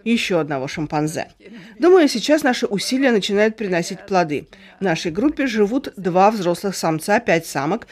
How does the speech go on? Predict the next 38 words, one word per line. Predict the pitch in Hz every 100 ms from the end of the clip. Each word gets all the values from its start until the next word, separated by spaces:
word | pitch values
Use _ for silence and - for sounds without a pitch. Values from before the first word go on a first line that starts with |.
| -
некоторые | 220 196 - 175
из | 180
них | 165
беременны, | 175 185 180 165 165 - - -
и | 320
три | 320 277
детеныша | 247 233 - 214 226 - 208
в |
возрасте | 175 196 190 -
от | - 208 156
двух | 160 170
до | 170
пяти | 170 -
лет. | 156 135 - _ _ _
Все | -
они | 277 311
самцы, | 302 294 277 - 143 - - -
так | 359
что | -
они | 240 262
останутся | - 208 214 226 240 269
у | 277
нас | 247 165 - -
и | 320
станут | - 240 262 247
основой | - 185 202 208 262 262 - -
новой | 208 208 254
племенной | 247 208 175 160 143
группы. | 135 - - 165 _ - - -
А | 180 165 151
к | -
ним | 202 359
мы | 302
будем | 202 277 294
постепенно | 254 - 180 202 240 247
подселять | 196 - 160 151 165
молодых | 196 156 139 151
самок. | - - 147 120 -